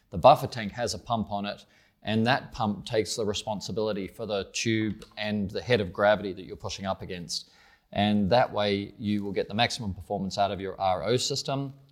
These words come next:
little twenty-five gallon, hundred litre buffer tank in the middle. And that can also help you when we get to the,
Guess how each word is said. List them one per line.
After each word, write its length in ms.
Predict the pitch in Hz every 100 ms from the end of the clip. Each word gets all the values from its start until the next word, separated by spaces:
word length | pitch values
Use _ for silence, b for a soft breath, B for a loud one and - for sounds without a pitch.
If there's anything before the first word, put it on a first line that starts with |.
| -
little 320 | 123 120 110
twenty-five 540 | - 117 113 113 110
gallon, 260 | 110 113 113
hundred 300 | 113 110 104
litre 240 | 107 104
buffer 320 | 92 110 -
tank 280 | - 110 104
in 80 | 98
the 60 | 98
middle. 380 | 113 151 170 b b b _
And 280 | 104 107 104
that 200 | 110 -
can 300 | - 117 107 104
also 480 | 117 123 - 98
help 240 | 98 101 -
you 80 | 98
when 120 | 98
we 100 | 95
get 160 | - -
to 60 |
the, 300 | 92 92 87